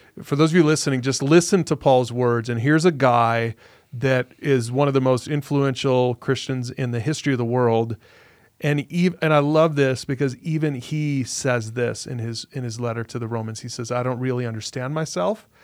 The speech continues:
for I want to do what is right, but I don't do it. Instead, I do what I hate.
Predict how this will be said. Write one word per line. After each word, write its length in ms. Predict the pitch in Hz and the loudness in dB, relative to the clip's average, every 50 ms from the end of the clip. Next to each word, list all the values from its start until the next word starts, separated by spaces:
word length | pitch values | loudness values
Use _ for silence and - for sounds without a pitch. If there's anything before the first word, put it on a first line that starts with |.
| _ _ _ _ _ _ | _ _ _ _ _ _
for 220 | - - 135 123 | -6 0 2 2
I 40 | 123 | 2
want 320 | 117 117 127 143 170 214 262 | 2 2 4 4 6 6 4
to 40 | |
do 160 | 233 190 165 135 | 2 2 2 2
what 120 | 120 113 | 2 0
is 140 | 113 - - | -2 -4 -4
right, 260 | 110 107 110 120 135 - _ _ _ _ _ _ _ _ _ _ _ _ _ _ _ _ _ _ _ _ _ - _ | -6 -4 -4 -6 -8 -10 _ _ _ _ _ _ _ _ _ _ _ _ _ _ _ _ _ _ _ _ _ -16 _
but 140 | - 139 131 135 | 0 2 4 4
I 80 | 131 | 4
don't 200 | 127 135 131 117 | 2 2 0 0
do 200 | 107 131 127 123 | 0 0 0 0
it. 140 | 113 107 - _ _ _ _ _ _ _ _ _ _ _ _ _ _ _ _ | 0 -2 -4 _ _ _ _ _ _ _ _ _ _ _ _ _ _ _ _
Instead, 400 | 131 113 110 - - 135 127 123 | -8 -6 -6 -6 -2 0 0 2
I 100 | 123 120 | 0 0
do 160 | 113 123 120 | -2 -2 -2
what 100 | 120 117 | -2 -2
I 100 | 113 107 | -2 -2
hate. 380 | 107 107 107 107 - - - | -4 -6 -8 -10 -12 -16 -20